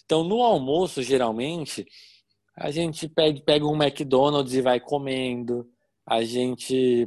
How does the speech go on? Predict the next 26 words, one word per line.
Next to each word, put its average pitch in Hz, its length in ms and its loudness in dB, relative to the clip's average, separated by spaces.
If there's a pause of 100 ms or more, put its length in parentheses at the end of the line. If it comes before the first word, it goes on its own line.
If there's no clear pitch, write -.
passa 135 300 0
no 135 120 -2
mercado, 131 800 2
compra 127 340 -8
alguma 123 260 -6
coisa, 131 380 -4
faz 123 320 -6
um 120 120 -14
lanche 127 580 -8
e - 20 -10
vai 110 180 -6
comendo. 123 640 -12 (500)
E 147 100 0
aí, 156 160 2
na 185 260 -4
janta, 156 760 -2 (380)
é - 120 -6
que - 140 -14
geralmente 160 580 0
a - 40 -4
gente 160 580 -10 (140)
se - 180 -8
preocupa 160 520 0
um 156 80 -6
pouco 156 300 0
mais. 131 500 -2